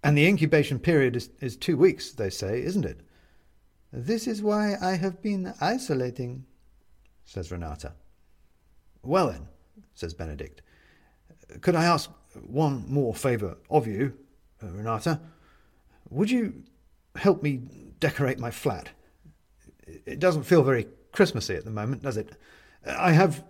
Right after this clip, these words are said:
whiskey, but," he adds as an afterthought, "no decorations."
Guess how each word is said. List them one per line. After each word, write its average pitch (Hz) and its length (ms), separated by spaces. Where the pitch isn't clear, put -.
whiskey, 135 520
but," - 340
he 110 160
adds 98 240
as 92 100
an 104 60
afterthought, 92 580
"no 147 180
decorations." 131 680